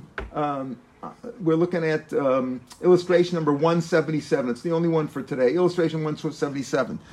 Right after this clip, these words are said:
If you look at that, you'll see that <clears throat> on the right side, like, that, that's his house, right? That's his house. And he was called on an emergency, uh, call, and he went out going from right to left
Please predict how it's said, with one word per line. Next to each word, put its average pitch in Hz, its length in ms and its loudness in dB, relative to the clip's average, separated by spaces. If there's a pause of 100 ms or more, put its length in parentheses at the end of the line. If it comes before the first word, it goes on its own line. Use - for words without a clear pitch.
(160)
If 143 140 -2
you 165 100 10
look 214 200 4
at 190 80 0
that, 170 200 6
you'll 165 100 0
see 160 440 2 (320)
that 160 180 4 (160)
<clears throat> 185 100 -4
on 180 200 2
the 170 100 6
right 180 300 6
side, 151 500 6 (300)
like, 151 240 0
that, 175 200 2
that's 175 260 4
his 170 120 2
house, 113 460 2
right? 135 280 0 (260)
That's 170 200 2
his 170 160 -2
house. 120 380 0 (160)
And 147 120 0
he 185 60 6
was 190 160 0
called 180 340 4
on 175 60 2
an 165 140 4
emergency, 160 760 4 (360)
uh, 131 400 4 (220)
call, 143 480 2 (140)
and 151 120 -2
he 156 60 4
went 185 200 4
out 170 320 4 (580)
going 165 260 4
from 151 220 -2
right 165 260 4
to 160 100 0
left 131 400 0